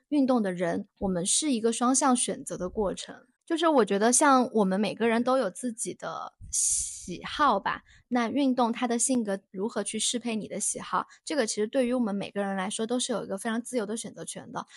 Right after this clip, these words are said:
我觉得大家一定要把这个选择权抓在手里，而不是说看今天别人做什么运动，你就做什么运动。好像别人去跑步，你今天走路你就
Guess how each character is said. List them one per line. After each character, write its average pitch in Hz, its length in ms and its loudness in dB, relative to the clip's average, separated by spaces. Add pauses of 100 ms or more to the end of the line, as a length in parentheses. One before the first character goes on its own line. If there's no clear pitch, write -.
(140)
我 202 80 -10
觉 190 100 -6
得 196 60 -2
大 240 100 -2
家 247 180 -2
一 240 100 -2
定 262 100 0
要 269 80 2
把 220 140 -2
这 330 160 -2
个 226 120 2
选 220 240 -4
择 190 160 -6
权 196 240 -6
抓 226 180 0
在 233 200 2
手 208 400 2
里， 196 160 0 (220)
而 196 120 0
不 214 140 -4
是 247 120 -2
说 262 180 2
看 262 240 2
今 262 180 2
天 262 240 0 (240)
别 202 240 4
人 302 220 4
做 226 160 2
什 208 100 -2
么 190 140 0
运 208 220 0
动， 196 260 0
你 175 120 -4
就 277 160 4
做 247 160 2
什 190 140 -6
么 180 100 -8
运 196 160 -6
动。 190 160 -6 (240)
好 196 140 0
像 294 200 2
别 247 120 4
人 285 100 4
去 330 120 0
跑 254 240 2
步， 226 260 0
你 202 120 -2
今 226 120 -2
天 294 140 2
走 180 200 2
路 240 200 0
你 202 140 -2
就 233 280 2